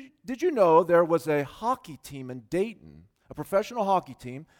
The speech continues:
that was called the Dayton Demons? Now, they're no longer a lo-, uh, around. I think they got cast out of the league.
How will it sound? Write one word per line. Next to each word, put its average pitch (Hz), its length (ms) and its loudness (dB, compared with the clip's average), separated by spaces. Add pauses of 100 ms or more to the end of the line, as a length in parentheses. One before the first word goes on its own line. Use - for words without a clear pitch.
(120)
that 160 80 -8
was 175 120 -4
called 202 280 2
the 165 120 -4
Dayton 214 540 0
Demons? 180 760 -12 (800)
Now, 185 120 8
they're 233 140 8
no 220 140 0
longer 180 320 4
a 143 80 0
lo-, 165 140 0
uh, 123 420 0
around. 147 420 -2
I 139 60 2
think 180 220 -8
they 147 100 -4
got 143 260 0
cast 175 440 -6
out 151 140 2
of 123 60 -6
the 120 80 -10
league. 113 400 -4